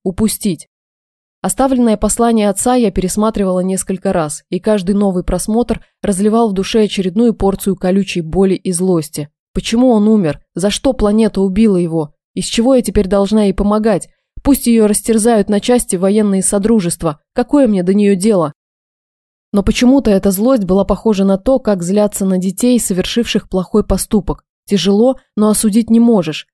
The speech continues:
Они так часто творят то, чего сами не понимают. С каждой пройденной минутой мое состояние ухудшалось.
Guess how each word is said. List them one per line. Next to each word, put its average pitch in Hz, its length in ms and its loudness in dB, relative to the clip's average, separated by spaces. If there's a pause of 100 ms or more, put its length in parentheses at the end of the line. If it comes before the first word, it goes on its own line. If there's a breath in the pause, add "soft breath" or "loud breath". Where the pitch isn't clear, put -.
(120)
Они 220 180 2
так 233 220 -2
часто 233 320 0
творят 202 420 0
то, 262 160 2
чего 180 280 -2
сами 214 280 0
не 190 140 0
понимают. 190 600 0 (720)
С - 100 -8
каждой 254 320 2
пройденной 220 500 2
минутой 233 400 2
мое 202 240 2
состояние 202 580 0
ухудшалось. 175 720 -4